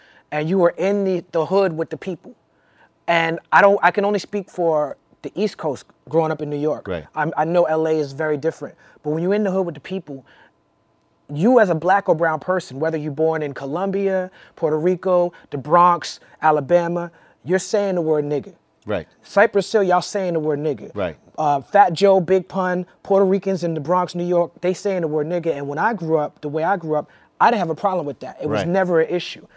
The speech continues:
Speaker 1: But I'm seeing in a newer generation,
Speaker 2: Oh, yeah.
Speaker 1: Jazz is younger than me, people don't understand that Hispanic and Latino is,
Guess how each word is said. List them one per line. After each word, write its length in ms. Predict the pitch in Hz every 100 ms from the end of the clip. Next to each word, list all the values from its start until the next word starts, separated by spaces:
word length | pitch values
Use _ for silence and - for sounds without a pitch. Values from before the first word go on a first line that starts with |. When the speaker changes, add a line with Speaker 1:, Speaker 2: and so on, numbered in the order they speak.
| - -
Speaker 1:
But 100 | 156
I'm 100 | 165
seeing 480 | - 214 220 208 190 -
in 140 | 175
a 60 | 160
newer 360 | 147 226 262
generation, 560 | 165 156 131 131 127 -
Speaker 2:
Oh, 80 | 107
yeah. 300 | 98 98 87
Speaker 1:
Jazz 360 | 151 175 214 175
is 140 | 156
younger 240 | 165 233 190
than 140 | 147
me, 200 | 135 135 - - - _ -
people 260 | 226 214
don't 140 | 208 202
understand 680 | 180 170 - 180 170 156 156
that 200 | 147 -
Hispanic 600 | 160 - - 180 170 165
and 100 | 151
Latino 460 | 143 135 180 160
is, 260 | 139 143 117